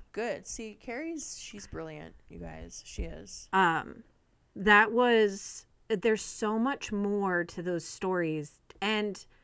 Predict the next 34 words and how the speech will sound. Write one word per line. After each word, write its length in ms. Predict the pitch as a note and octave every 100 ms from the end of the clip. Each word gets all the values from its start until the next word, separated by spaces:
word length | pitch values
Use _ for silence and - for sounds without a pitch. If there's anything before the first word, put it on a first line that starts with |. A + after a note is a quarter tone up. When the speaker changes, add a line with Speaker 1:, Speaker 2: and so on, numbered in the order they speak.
| _ - -
Speaker 2:
I 200 | F#3 A3+
no 200 | B3+ C4
longer 400 | A#3 A3 G#3 G#3
look 220 | F3+ F#3
at 160 | A#3 -
them 260 | A#3+ A#3+ A#3+ G3+
as 480 | F#3 F3 E3+ - - _ _ _ _ _ -
actual 560 | F3+ G3+ - A3+ G#3 G3
events 480 | E3+ E3+ E3+ -
that 200 | - E3+ -
took 260 | F#3+ -
place 680 | - E3 E3 C4 - - - _ _ _ _ _ _ -
in 140 | G3+
a 80 | F#3
lot 160 | F3+ F3+
Speaker 1:
Okay. 40 |
Speaker 2:
of 80 | F3
ways. 420 | D#3+ D#3 F3+ - - - - -
I 60 |
mean, 180 | A#3 A#3+
I 140 | A3+ A#3
Speaker 1:
Mm-hmm. 60 |
Speaker 2:
do 180 | A3+ C4
believe 460 | C4+ B3 G#3 G#3 F3+
that 280 | F3 D#3 - - - _
we, 500 | F#3 G3 F3+ F3 D2+ - _ _ -
th-, 220 | F#3 G#3+ F#3+
there 200 | G#3 G3+
are 160 | G3
some 240 | F#3 F#3+ F3+
actual 360 | D#3 - F#3
events. 520 | D#3+ C#3 - - - -
Let 100 | E3
me, 160 | E3